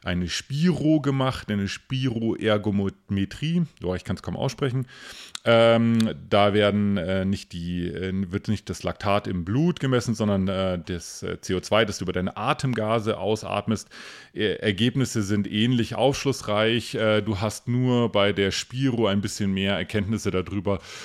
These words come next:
wo deine metabolische Schwelle liegt und nicht nur, wo deine Laktatschwelle liegt. Ihr merkt schon, wird sehr schnell sehr nerdig. Ich versuchte auch immer, die Kurve zu kriegen. Ich hab das im, das Z-Letter auch so ein bisschen zweigeteilt. Da gibt's so eine kleine Sektion, die ist eher so für Nerds.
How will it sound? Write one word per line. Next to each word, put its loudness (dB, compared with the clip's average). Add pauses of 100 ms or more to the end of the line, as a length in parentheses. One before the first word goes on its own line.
(160)
wo 0
deine 2
metabolische 2
Schwelle -2
liegt -6
und -2
nicht -12
nur, -4
wo -4
deine -4
Laktatschwelle -6
liegt. -10
Ihr 0
merkt 2
schon, 0
wird -2
sehr 2
schnell 0
sehr 2
nerdig. 0 (480)
Ich -4
versuchte 2
auch -2
immer, 2
die -2
Kurve 2
zu -10
kriegen. -2
Ich -4
hab -6
das -8
im, 0
das -4
Z-Letter 0
auch -4
so -4
ein -2
bisschen -6
zweigeteilt. 0
Da 2
gibt's -10
so -4
eine -2
kleine 0
Sektion, 0
die -2
ist -4
eher 0
so -2
für -6
Nerds. 0